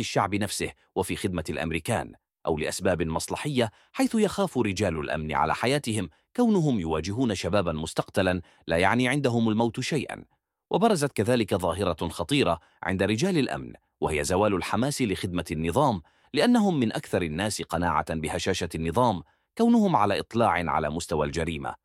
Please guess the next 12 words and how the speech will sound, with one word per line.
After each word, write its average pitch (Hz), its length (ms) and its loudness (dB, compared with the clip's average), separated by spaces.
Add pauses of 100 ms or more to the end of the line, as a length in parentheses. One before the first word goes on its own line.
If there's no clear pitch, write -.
(140)
وقوة 82 440 0
التحدي 85 420 -4
الأمني 98 440 -2 (220)
الذي 82 300 0
يواجه 120 440 2
الدولة 73 440 -2 (260)
وتكاثر 82 560 -2
الجبهات 85 500 0 (280)
التي 90 240 -2
أصبحت - 480 -4
الدولة 82 420 0
تواجهها. 73 920 -4